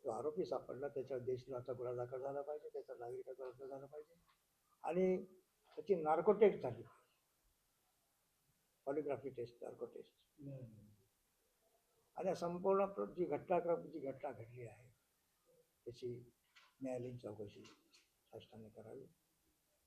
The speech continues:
Speaker 1: अशी मागणी आम्ही नवनियुक्त मुख्यमंत्री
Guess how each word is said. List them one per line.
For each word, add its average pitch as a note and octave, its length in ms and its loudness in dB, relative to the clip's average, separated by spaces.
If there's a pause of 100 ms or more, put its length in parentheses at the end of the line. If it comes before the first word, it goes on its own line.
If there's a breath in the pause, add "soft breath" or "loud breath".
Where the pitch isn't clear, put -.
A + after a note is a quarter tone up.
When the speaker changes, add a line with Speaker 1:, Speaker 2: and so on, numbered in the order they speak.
(420)
Speaker 1:
अशी C3+ 180 -2
मागणी B2 360 -4
आम्ही D3 560 -4 (600)
नवनियुक्त C#3+ 1600 -4
मुख्यमंत्री A#2 760 -6